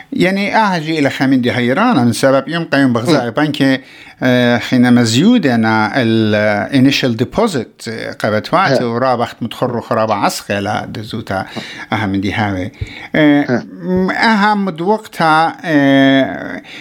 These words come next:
Speaker 1: من، آه، شو يا شخينة ديبا خينة، آه، ربا ابن عما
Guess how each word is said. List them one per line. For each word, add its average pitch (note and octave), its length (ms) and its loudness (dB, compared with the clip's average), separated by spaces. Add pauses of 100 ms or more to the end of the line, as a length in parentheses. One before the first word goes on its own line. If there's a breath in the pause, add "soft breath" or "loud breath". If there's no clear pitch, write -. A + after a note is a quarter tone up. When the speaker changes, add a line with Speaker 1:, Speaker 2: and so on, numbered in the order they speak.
(720 loud breath)
Speaker 1:
من، C3+ 500 2
آه، B2+ 400 2 (460)
شو - 180 0
يا F3 180 4
شخينة A2+ 520 -8
ديبا A#2 400 0
خينة، A2+ 540 0 (380 loud breath)
آه، D3+ 500 2
ربا F3+ 280 0
ابن D#3 220 -4
عما D3+ 640 0